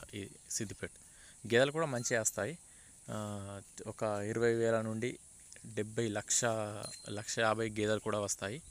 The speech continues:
ఈ సంతలోకి. ఆవులు కూడా మంచి మంచి తక్కువ ధరల ఆవులు వస్తున్నాయి. ఆ, ఎవరైనా కొనుక్కునే వాళ్ళు ఉంటే ఆవులు అయితే చాలా, ఆ, తక్కువ రేటు.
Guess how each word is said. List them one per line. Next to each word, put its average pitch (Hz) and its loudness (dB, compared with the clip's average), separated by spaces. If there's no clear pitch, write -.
ఈ 110 -4
సంతలోకి. 104 -2
ఆవులు 107 4
కూడా 113 0
మంచి 110 -4
మంచి 107 -6
తక్కువ 113 -2
ధరల 110 6
ఆవులు 101 6
వస్తున్నాయి. 104 -2
ఆ, 101 -6
ఎవరైనా 101 -2
కొనుక్కునే 110 -4
వాళ్ళు 104 2
ఉంటే 107 -4
ఆవులు 110 4
అయితే 127 -2
చాలా, 113 2
ఆ, 107 -6
తక్కువ 113 0
రేటు. 110 0